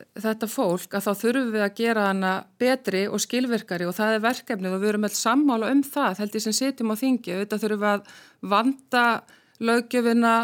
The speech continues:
þjónustuna og svo framvegis. En það, þessi málflutningur, sko, við þurfum ekki einu svona að rífast um þetta. Þeir sem áhuga hafa geta bara lesir,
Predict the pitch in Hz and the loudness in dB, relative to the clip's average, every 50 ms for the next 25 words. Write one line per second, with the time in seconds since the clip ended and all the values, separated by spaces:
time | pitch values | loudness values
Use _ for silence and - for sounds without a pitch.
0 | - - 208 - - 247 233 233 240 240 233 226 - - 226 220 220 220 226 214 | -2 -8 -14 -6 0 2 2 4 4 4 2 2 0 -2 -2 -2 -2 -2 -4 -4
1 | 220 226 233 226 196 165 151 147 165 - - 185 180 - - 185 185 190 220 247 | -2 -2 0 0 0 -2 -4 -4 -6 -4 -4 -6 -6 -2 0 2 2 4 4 2
2 | 269 269 - - _ - 214 208 - 214 196 190 185 208 226 233 - 262 247 262 | 0 -2 -8 -20 _ -6 -4 -2 0 0 0 0 0 0 -2 -2 -4 -4 0 0
3 | 254 247 247 247 254 254 - _ _ _ _ - _ _ _ _ - - - 208 | 0 0 0 -2 -2 -2 -4 _ _ _ _ -20 _ _ _ _ -14 -4 0 0
4 | 208 196 220 214 214 208 202 214 202 190 - 214 196 214 233 269 247 226 226 - | 0 2 2 2 2 0 0 0 -2 -2 0 0 0 0 0 0 0 -2 -2 -2
5 | 233 233 226 185 170 170 - 196 196 - 214 196 190 196 220 240 226 233 214 208 | 0 0 0 0 -2 -2 -4 -4 -2 -2 -2 -2 0 0 -2 -2 -2 -2 -4 -4
6 | 208 220 233 247 220 208 202 202 190 - 196 - 196 190 196 190 190 202 233 277 | 0 0 0 0 0 0 -2 -2 -4 -4 -4 -2 0 0 0 2 0 0 0 0
7 | 311 - - - 226 190 - | 0 0 0 0 0 -2 -2